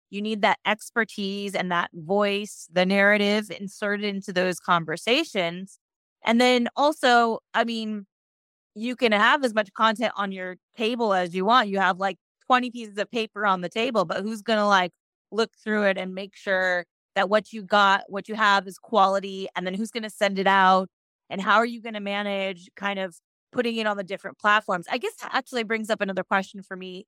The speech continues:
to you is strategically and both strategically and tactically, h-, how do you guys advise companies on really, like, repurposing and leveraging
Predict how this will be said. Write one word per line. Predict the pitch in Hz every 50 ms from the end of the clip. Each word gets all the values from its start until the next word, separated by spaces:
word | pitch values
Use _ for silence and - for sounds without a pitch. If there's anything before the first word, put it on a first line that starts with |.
| _ _ _
to | - 196
you | 214 302 349 311 233 196 190 190 - _ _ _ _ _ _ _ _ _
is | - 233 240 240 220 - _ _ _ _ _ _ _ _ -
strategically | 240 - - 285 277 220 - 311 311 320 285 320 294 - 294 285 269
and | 240 240 220 - - -
both | 226 285 349 -
strategically | - - - 285 254 240 262 233 214 226 - 233 214 202
and | 202
tactically, | - 208 190 190 202 214 - 220 208 - - 185 180 180 180 185 175 - _ _ _ _ _ _ _ _ _ _ _ _ _ -
h-, | 214 220 - -
how | - - 254 262 285
do | 302 330
you | 359 381
guys | - 311 277 269 262 226
advise | 240 214 190 202 214 202 202 196 196 202 202 202 202 202 196 196 196 190 - - - - _ -
companies | - 226 247 226 240 208 202 202 196 196 190 170 - _ -
on | 208 202 196 196 196 190 190 190 190 190 190 175 _ _ _ _ _ _
really, | 247 240 240 254 277 302 311 285
like, | 247 247 233 190 -
repurposing | 202 196 220 226 - - - 226 202 - 233 208 - - 220 214 214 214 214 208 202 196
and | 190 185 185 180
leveraging | - 180 196 208 202 190 214 208 185 165 190 202 190 185 185 180 175 175 175